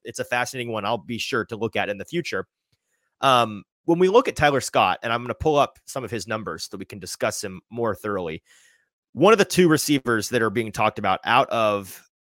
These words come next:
Cincinnati this year, he's the consensus one, two, three, four, five, six, seven wide receiver. I'd tell you what number he is on my board 'cause I now have a top ten at least board for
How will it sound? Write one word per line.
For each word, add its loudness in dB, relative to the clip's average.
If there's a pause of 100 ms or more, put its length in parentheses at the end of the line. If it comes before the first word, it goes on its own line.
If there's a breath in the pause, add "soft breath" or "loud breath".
Cincinnati -2
this -6
year, -4 (640)
he's 0
the -4
consensus 0
one, 2
two, 2
three, -2
four, -2
five, 2
six, -8 (340 soft breath)
seven 2
wide 0
receiver. -10 (320 soft breath)
I'd 2
tell 6
you 8
what 4
number 4
he 0
is 2
on 4
my 4
board -2
'cause -6
I 0
now 0
have 2
a -10
top -2
ten -2
at -8
least -8
board -6
for -14